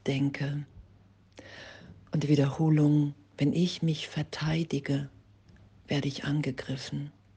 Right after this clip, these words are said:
Und Krankheit ist eine Abwehr gegen die Wahrheit.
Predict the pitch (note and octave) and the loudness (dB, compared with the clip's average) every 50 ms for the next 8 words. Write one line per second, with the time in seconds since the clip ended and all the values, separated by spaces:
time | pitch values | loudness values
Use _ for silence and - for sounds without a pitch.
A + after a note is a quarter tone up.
0 | _ - - _ - - - _ _ _ - - - - - - - - - _ | _ -20 -20 _ -20 -20 -20 _ _ _ -20 -20 -20 -20 -20 -20 -20 -20 -20 _
1 | _ - - D3+ D3 C#3+ C#3+ C#3+ D3 - - - _ _ _ - - _ _ - | _ -2 0 2 2 2 2 0 -2 -6 -12 -20 _ _ _ -20 -20 _ _ -6
2 | - - D3+ D#3+ E3+ D#3+ - - - C#3 C#3 C#3 C#3+ C#3+ - - - _ _ - | -4 0 0 2 2 0 -2 -4 -6 -6 -6 -6 -6 -8 -12 -16 -20 _ _ -20
3 | - - - - - - - _ - - - - - D#3+ D#3 D3+ D3+ - - E3 | -20 -20 -20 -20 -20 -20 -20 _ -20 -20 -14 -6 -2 0 2 2 0 0 -2 -4
4 | D#3+ - - - - D3 C#3+ C#3+ C#3+ C#3+ D3 - - - - _ _ _ _ _ | -6 -8 -12 -10 -6 -6 -4 -4 -6 -8 -8 -12 -18 -20 -20 _ _ _ _ _
5 | _ _ _ _ _ _ _ _ _ _ - - C3+ C#3 C#3 C3+ C#3+ C#3+ C3+ D3 | _ _ _ _ _ _ _ _ _ _ -6 -4 -2 -2 -2 -2 -2 -2 -2 -2
6 | D3 D3 D3 C#3+ C#3+ C#3 - C#3+ C#3 C#3+ C#3+ - - - | -2 0 0 -2 -2 -4 -6 -8 -8 -8 -8 -10 -12 -18